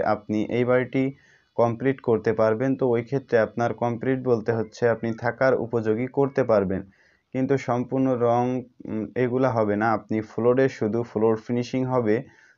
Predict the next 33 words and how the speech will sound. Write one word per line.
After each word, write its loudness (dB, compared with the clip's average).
সিমেন্ট 0
বালু 4
দিয়ে, 2
ফ্লোরে 4
কোনো 0
টাইলস 4
ব্যবহার 2
করা 4
হবে 2
না 0
এবং 0
প্লাস্টার 2
হবে, 2
কিন্তু -4
রং 4
এগুলা 2
করতে 0
আরও 4
অনেক -4
টাকার 0
প্রয়োজন 0
রয়েছে। 0
তো 2
এটা 4
আসলে 2
আট 0
লক্ষ -2
টাকায় 2
করে 4
আপনি 0
ব্যবহারের 2
উপযোগী -2
অবশ্যই 2